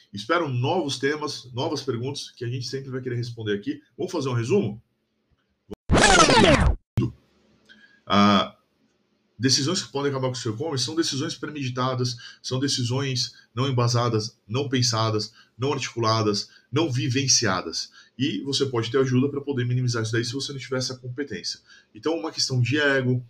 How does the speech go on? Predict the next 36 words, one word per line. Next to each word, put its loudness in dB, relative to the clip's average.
uma -2
questão 0
de, 0
"Ah, 2
eu 6
sei 2
fazer 0
qualquer 4
jeito, 2
não -10
preciso -4
estudar, 0
não -6
preciso -4
trabalhar, 2
não -4
preciso 2
me 2
esforçar 0
muito 2
porque -6
esse 2
mercado -6
tá -6
fácil." -2
É, 2
acabou -2
essa -4
ilusão, -4
cara. -14
Não -2
existe 2
mercado -4
fácil. -8
Não, -16
é, -8